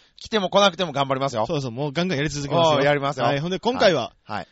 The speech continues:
Speaker 2: えー、前回が、えーと、機動警察パトレーバー。
Speaker 1: で、終わりましたね。
Speaker 2: 終わりましたね。
Speaker 1: はい。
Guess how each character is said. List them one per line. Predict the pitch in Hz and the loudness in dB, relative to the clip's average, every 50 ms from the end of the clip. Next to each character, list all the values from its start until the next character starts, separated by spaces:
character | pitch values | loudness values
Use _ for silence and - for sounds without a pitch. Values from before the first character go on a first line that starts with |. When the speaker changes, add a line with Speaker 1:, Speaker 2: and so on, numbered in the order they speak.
| _ - | _ -6
Speaker 2:
え | 160 143 139 131 127 | -4 -2 -2 -2 -2
ー、 | 127 160 | -4 -4
前 | 220 220 214 214 196 165 | -2 -2 -2 -2 -4 -6
回 | - 139 120 120 117 | -6 -4 -4 -4 -4
が、 | 110 143 131 120 110 | -4 -4 -4 -4 -6
え | 110 110 | -6 -8
ー | |
と、 | - 110 | -10 -12
機 | - - 165 170 | -8 -6 -2 -2
動 | 180 175 | 0 0
警 | 175 214 190 160 | 0 -2 -2 -2
察 | - 104 - 98 - | -2 -6 -10 -12 -14
パ | - 165 - | -10 -8 -4
ト | 214 208 | 0 0
レ | 202 147 | 0 0
ー | |
バ | 107 85 - _ _ _ _ _ _ _ | 0 -4 -10 _ _ _ _ _ _ _
ー。 | - | -8
Speaker 1:
で、 | 147 147 - | -8 -8 -4
終 | - 123 | -2 -2
わ | 135 | -2
り | 123 | -2
ま | 113 117 | -4 -8
し | - | -10
た | - | -4
ね。 | |
Speaker 2:
終 | 151 | -2
わ | 151 | -2
り | 143 | -2
ま | 139 131 | -2 -4
し | - | -6
た | 110 107 | -8 -10
ね。 | 113 | -10
Speaker 1:
は | 107 104 92 78 | -8 -10 -10 -12
い。 | - | -12